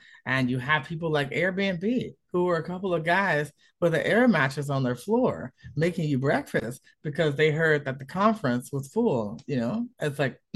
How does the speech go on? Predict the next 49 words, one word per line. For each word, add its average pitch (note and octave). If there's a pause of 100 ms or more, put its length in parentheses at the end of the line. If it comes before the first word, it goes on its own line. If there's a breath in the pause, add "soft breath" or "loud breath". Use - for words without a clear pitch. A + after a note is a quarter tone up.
(120)
"Here, D3
fifty F3+
bucks, G#3
you A#2+
can C3+
come D#3+
stay F#3+
here A3
and D3+
I'll C3+
tell D#3
you D#3
the D3
best D#3
places D#3+
to -
go." F3+ (180 loud breath)
Now F3+
that's E3+
a C3
billion D3+
dollar C3
app. F#3 (500 loud breath)
And B2+
you C3
look C3+
at C3 (140)
someone D3
like D3
Amazon, C3+
who's C3+
like, B2+
"Okay, C3+
we're A#2+
gonna C3
enter C3+
books, - (200)
very C#3
unsexy, B2 (300 loud breath)
and D3
have D3+
warehouses C#3+
and A#2+
ship G#3
you A#2
stuff." A2+
It's A#2
like, A2+
"Okay, B2+